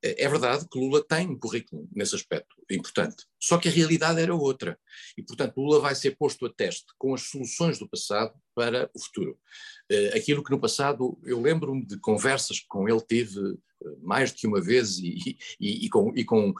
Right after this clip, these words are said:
e que até com grande simpatia pessoal que tenho por ele, ele dizia-me: "Eu apenas fiz o óbvio." E a minha ideia foi sempre deixar ganhar dinheiro a quem tinha que ganhar dinheiro legitimamente, às empresas,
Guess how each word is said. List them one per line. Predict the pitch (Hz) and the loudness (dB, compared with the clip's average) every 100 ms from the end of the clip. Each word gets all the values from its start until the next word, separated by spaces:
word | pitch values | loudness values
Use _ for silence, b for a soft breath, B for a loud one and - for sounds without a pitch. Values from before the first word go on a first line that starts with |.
| B | B
e | - | 0
que | 160 | 4
até | 147 | 4
com | 170 151 | 6 4
grande | 143 165 | 6 2
simpatia | - 143 135 127 143 | 0 0 0 0 -8
pessoal | - - 123 131 131 b b | -8 -4 0 0 0 b b
que | - | -4
tenho | 135 131 | -4 -2
por | 110 | 0
ele, | 98 95 - B B B B | 0 0 -6 B B B B
ele | - 175 | 4 4
dizia-me: | 175 175 180 | 6 6 6
"Eu | 180 170 | 6 6
apenas | 170 185 170 | 2 -4 -4
fiz | - 175 165 | -6 -6 -4
o | 143 | 0
óbvio." | 110 85 85 82 80 - _ _ B B B B | 0 -2 -12 -10 -10 -12 _ _ B B B B
E | 160 | 0
a | |
minha | 185 190 | 4 4
ideia | 175 180 180 | 4 2 0
foi | 170 175 | 0 -4
sempre | 165 170 151 131 | -2 -4 -4 -2
deixar | 123 147 - - 151 110 - - | 2 2 2 -4 -4 -6 -8 -2
ganhar | 127 147 151 | 0 0 -4
dinheiro | 117 110 101 95 | -4 -2 -2 -2
a | 95 | -2
quem | 110 | -2
tinha | 101 131 101 | 0 -2 -2
que | 104 | -2
ganhar | 101 98 | 0 -2
dinheiro | 95 98 92 | 0 2 2
legitimamente, | 92 92 113 104 95 98 - | 0 -2 -2 -2 -2 -2 0
às | 104 | -2
empresas, | 90 90 117 139 92 | -2 -4 -2 -2 -6